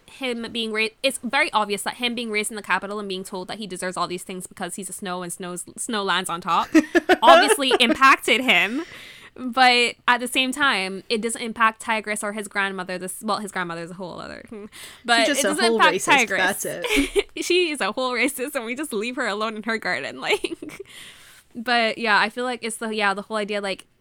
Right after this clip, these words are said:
Speaker 1: it has to be a mixture of both. It has to be the person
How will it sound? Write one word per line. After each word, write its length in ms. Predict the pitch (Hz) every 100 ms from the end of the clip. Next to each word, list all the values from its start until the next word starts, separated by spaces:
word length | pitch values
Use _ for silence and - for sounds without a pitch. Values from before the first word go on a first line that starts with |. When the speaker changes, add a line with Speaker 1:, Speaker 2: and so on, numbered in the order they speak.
| _ -
Speaker 1:
it 80 | 247
has 180 | 233
to 40 | -
be 60 | 240
a 40 |
mixture 300 | 214 - 220
of 100 | 190
both. 200 | 185 240
It 80 | 233
has 240 | 196 208
to 80 | 240
be 360 | 220 208 190 -
the 120 | 220
person 720 | 202 214 208 196 190 185 170